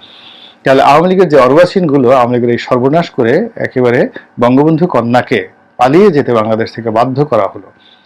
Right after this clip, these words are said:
বা তিনি বাধ্য হলেন, এই দৃশ্যের অবতারণা হতো না। শোকের মাস আগস্ট, সব মানুষ উল্লাস করছে,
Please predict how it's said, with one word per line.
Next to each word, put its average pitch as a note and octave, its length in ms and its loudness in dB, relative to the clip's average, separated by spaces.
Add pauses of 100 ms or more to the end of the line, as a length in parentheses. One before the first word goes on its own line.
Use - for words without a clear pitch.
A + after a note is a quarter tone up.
(200)
বা C3+ 80 2
তিনি C#3+ 200 0
বাধ্য C3+ 300 2
হলেন, G#2 360 -4 (260)
এই D3+ 300 2 (360)
দৃশ্যের A2+ 360 -4
অবতারণা G#2+ 640 -4 (520)
হতো A2 200 -6
না। F#2 140 -14 (840)
শোকের C#3+ 340 0
মাস C3+ 220 0
আগস্ট, A#2+ 540 0 (1800)
সব F3+ 340 -4
মানুষ C3 260 -2
উল্লাস A2 340 -2
করছে, - 440 -12